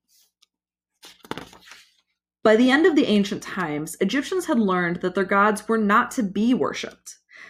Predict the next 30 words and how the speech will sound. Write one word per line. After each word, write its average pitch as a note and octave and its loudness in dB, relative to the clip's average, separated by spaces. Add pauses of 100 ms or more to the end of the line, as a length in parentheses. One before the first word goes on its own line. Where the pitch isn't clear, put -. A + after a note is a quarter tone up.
(120)
They B3+ 6
are D#4 4
powerful D4+ 2
beings, G#3+ -8 (340)
primeval C#4 2
forces, C4+ -4 (240)
but B3+ 2
they C#4+ 0
are C4+ 4
not C4 2
divine G3 0
in F#3 -4
the F#3 0
sense G3+ -4
that F#3+ -2
one G3+ 0
might G#3 0
think F#3+ -2
of D#3+ -6
God. D#3+ -4 (540)
They A3 6
are C4 4
created D4 0
entities A#3+ -6
like F#3 -2
mortals, F#3+ -2 (260)
only G3+ 4
much F3 0
more B2 -8
powerful. - -6